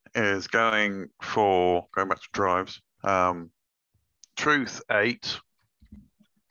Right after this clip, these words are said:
uh, constant search for purpose,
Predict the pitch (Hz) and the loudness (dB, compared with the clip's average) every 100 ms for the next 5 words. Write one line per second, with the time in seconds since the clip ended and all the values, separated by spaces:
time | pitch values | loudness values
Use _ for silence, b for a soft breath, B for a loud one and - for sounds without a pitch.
0 | - B B B B B B _ 90 87 | -20 B B B B B B _ -2 0
1 | 85 85 82 - _ _ - - 104 92 | 0 -2 -6 -12 _ _ -14 -8 -8 -8
2 | - 80 - 101 90 - - 87 - - | -12 -12 -4 -4 -4 -6 -4 -4 -4 -14
3 | - - - 110 87 - 90 | -20 -12 -2 0 0 -4 -8